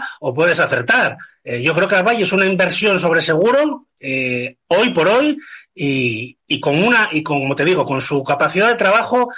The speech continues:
eh, una inversión también que a largo plazo puede mejorar mucho a, a, a la versión que es ahora mismo Chaya Agbaji, que no es poco. Pero claro, el, el, el po-, el potencial es lo que se busca al fin y al cabo en la, en las selecciones del draft,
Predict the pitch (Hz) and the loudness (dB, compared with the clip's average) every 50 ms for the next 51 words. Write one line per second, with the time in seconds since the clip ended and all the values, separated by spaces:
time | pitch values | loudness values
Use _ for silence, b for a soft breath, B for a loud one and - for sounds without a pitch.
0 | B B B B B B 131 127 127 123 120 123 127 131 156 165 165 170 180 175 | B B B B B B -8 -6 -4 -4 -4 -6 -6 -6 -4 -2 0 0 2 2
1 | 156 147 - 196 196 185 175 156 160 190 196 180 151 127 127 - - - 135 170 | 0 0 0 0 0 2 0 0 2 0 0 2 0 0 0 0 0 0 2 2
2 | 190 185 185 175 175 190 202 190 - 214 220 214 175 - _ _ - 156 156 170 | 2 0 0 0 2 2 2 2 2 0 0 0 -2 -6 _ _ -2 0 2 2
3 | 175 160 151 135 - - 156 160 180 185 160 165 196 190 180 220 214 196 190 B | 2 2 0 0 0 2 2 2 2 2 2 0 0 0 0 0 0 0 -2 B
4 | B B B B B B - - - - - - - - 139 127 127 123 117 - | B B B B B B -4 -4 -2 -2 -2 -2 0 0 0 2 2 0 0 0
5 | 170 175 180 175 175 165 151 - 160 156 151 151 160 156 156 147 151 156 147 151 | 0 0 0 0 0 0 0 2 2 2 0 0 0 0 0 0 0 0 0 2
6 | 139 135 156 170 185 220 247 247 - - 131 127 143 143 139 - - 139 123 - | 2 2 2 0 0 0 -4 -4 -4 -6 -4 -2 -2 -2 -2 -2 -2 -4 -4 -4
7 | 117 110 - B B B B B B B B B B B _ 165 170 190 185 214 | -8 -14 -14 B B B B B B B B B B B _ -2 0 0 2 2
8 | 247 247 214 208 - 143 139 135 135 135 131 123 117 107 120 120 113 101 117 127 | 2 2 2 0 0 -2 -4 -4 -4 -6 -6 -8 -12 -14 -16 -18 -18 -16 -16 -16
9 | 120 117 - 127 135 123 - 160 165 156 156 151 156 165 151 160 151 151 156 180 | -14 -12 -8 -8 -8 -6 -4 -4 -2 0 -2 -2 0 -2 -2 0 0 0 0 2
10 | 220 233 233 196 175 160 170 160 156 156 165 160 175 180 175 - 170 156 151 151 | 2 2 4 2 2 2 0 -2 -2 -2 0 0 0 0 0 0 2 2 2 2
11 | 147 143 139 139 139 170 165 156 156 156 180 170 156 143 139 135 135 131 127 123 | 2 2 0 0 -2 -2 -2 -2 0 0 0 0 0 0 0 0 0 0 0 0
12 | 127 127 127 123 123 143 - - 135 127 120 143 165 160 165 170 165 170 196 226 | -2 -4 -6 -6 -6 -4 -4 -4 -4 -4 -2 0 0 2 2 2 2 2 2 0
13 | 247 240 | 0 -2